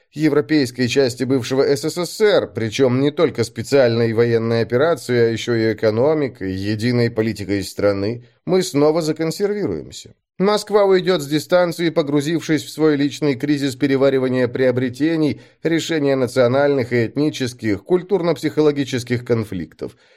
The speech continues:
Ясно, что победа была сомнительная, даже вовсе не победа. Крови и человеческих семейных трагедий гражданской войны в Украине и прочих осколках С С С Р было в избытке. На это и был расчёт.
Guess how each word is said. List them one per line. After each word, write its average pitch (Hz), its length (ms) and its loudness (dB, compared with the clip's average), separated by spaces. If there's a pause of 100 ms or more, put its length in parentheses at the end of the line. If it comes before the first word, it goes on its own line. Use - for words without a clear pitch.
(200)
Ясно, 180 460 2
что 131 160 -4
победа 127 400 0
была 185 260 0
сомнительная, 92 880 -2
даже 131 480 2
вовсе 127 380 0
не 160 140 0
победа. 180 560 -2 (420)
Крови 196 400 4
и 160 60 -4
человеческих 160 680 0
семейных 151 540 2
трагедий 131 460 2
гражданской 127 760 0
войны 123 380 2
в 120 80 0
Украине 127 560 0
и 120 40 0
прочих 120 400 -4
осколках 120 540 0
С 113 120 -4
С 110 180 -6
С 104 100 -10
Р 139 260 2
было 120 280 0
в 123 100 -2
избытке. 156 580 -10 (460)
На 208 140 2
это 202 180 0
и 180 80 2
был 160 200 0
расчёт. 78 480 -4